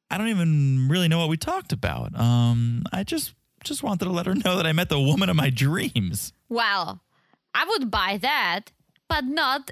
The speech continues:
Speaker 2: if he did it three days <laughs> ago.
Speaker 1: Two or three days ago.
Speaker 2: <laughs>
Speaker 1: And
Speaker 2: Oh,
Speaker 1: would,
Speaker 2: Gino.
Speaker 1: I guess I would buy it. I was gonna say, who would text someone to say this? But if my ex texted me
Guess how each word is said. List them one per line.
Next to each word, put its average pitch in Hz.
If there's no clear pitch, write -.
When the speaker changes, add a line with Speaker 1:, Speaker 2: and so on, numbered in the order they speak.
Speaker 2:
if 294
he 277
did 277
it 269
three 254
days 233
<laughs> -
ago. -
Speaker 1:
Two 247
or 165
three 247
days 233
ago. 98
Speaker 2:
<laughs> -
Speaker 1:
And 185
Speaker 2:
Oh, 254
Speaker 1:
would, 214
Speaker 2:
Gino. 185
Speaker 1:
I 190
guess 220
I 127
would 101
buy 82
it. 98
I 85
was 131
gonna 139
say, 123
who 123
would 180
text 117
someone 98
to -
say 117
this? -
But -
if 110
my 117
ex -
texted 101
me 95